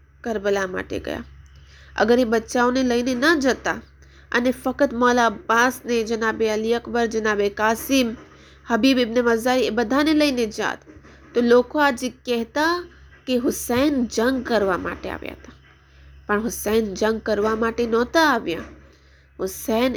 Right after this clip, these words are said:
એટલા માટે આવ્યા હતા કે યઝીદ કે જે અદલ ઇન્સાફને પસંદ નહોતો કરતો, યઝીદ કે જેણે હલાલને હરામ કરી દીધું, હરામને હલાલ કરી દીધું, તેના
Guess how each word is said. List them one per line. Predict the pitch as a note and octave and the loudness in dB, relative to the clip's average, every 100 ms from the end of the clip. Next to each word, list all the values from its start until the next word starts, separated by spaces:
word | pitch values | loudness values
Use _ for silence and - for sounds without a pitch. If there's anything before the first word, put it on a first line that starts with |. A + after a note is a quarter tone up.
| - | -4
એટલા | A3 A#3 C4 D4 | -4 0 2 2
માટે | C#4 - | 2 0
આવ્યા | G#3+ F#3 F3+ | -2 -2 -4
હતા | E3 - A#2+ - - - - - - | -4 -6 -8 -12 -20 -20 -20 -20 -8
કે | A3 G#3 | -4 2
યઝીદ | G#3+ G3+ G3+ B3+ D4+ D#4+ D#4 - - - - | 2 2 0 4 4 4 0 -6 -20 -20 -8
કે | A3+ | -6
જે | G3 B3 C4+ | -4 -2 -2
અદલ | C#4 - G#3 A#3 | -2 -4 -4 0
ઇન્સાફને | B3+ - G#3 - B3 B3 C4+ C4 | 0 -2 -6 -4 -2 -2 -2 -6
પસંદ | B3+ A3+ - C4 B3 | -6 -6 -6 -6 -2
નહોતો | A#3+ B3+ C4 E4+ | 2 2 4 2
કરતો, | C4 G3+ F3+ - - - - - - - | 2 -2 -8 -10 -16 -16 -20 -20 -20 -4
યઝીદ | A#3 A3+ G#3+ C4 D#4 | 2 2 4 2 4
કે | D4+ D#4 | 2 -2
જેણે | A#3 B3+ C4 | 0 0 0
હલાલને | B3+ - - A3+ A3 C4+ D#4 D4 | -2 -6 -2 2 4 4 2 -2
હરામ | C4+ A#3+ A#3 A#3+ D#4+ | -6 -4 0 2 2
કરી | C#4+ D4+ C4+ | 2 0 0
દીધું, | A3+ F#3 E3 - - - _ | -4 -6 -10 -12 -20 -20 _
હરામને | - G3+ G#3 B3+ B3 A#3+ - | -4 2 4 4 0 -4 -4
હલાલ | G3 G3 A3 B3+ | -4 -2 -2 -2
કરી | B3+ G3 F3 | -6 -8 -8
દીધું, | - - - _ _ _ _ _ _ _ _ | -10 -18 -20 _ _ _ _ _ _ _ _
તેના | G#3+ G#3 A#3 A#3+ | 0 2 2 0